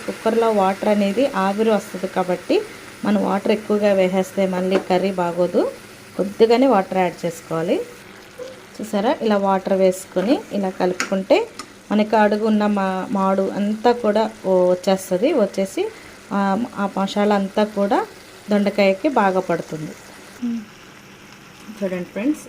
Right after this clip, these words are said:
ఎక్కువ వేయట్లేదు వాటర్, కొద్దిగానే వాటర్ వేసి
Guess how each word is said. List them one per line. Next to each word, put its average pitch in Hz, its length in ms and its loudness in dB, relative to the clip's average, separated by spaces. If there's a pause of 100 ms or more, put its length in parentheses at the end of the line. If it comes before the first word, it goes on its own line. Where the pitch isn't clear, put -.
ఎక్కువ - 280 -6
వేయట్లేదు 175 440 -4
వాటర్, 170 320 -8 (640)
కొద్దిగానే 180 480 -8 (100)
వాటర్ 170 340 -8
వేసి 170 280 -8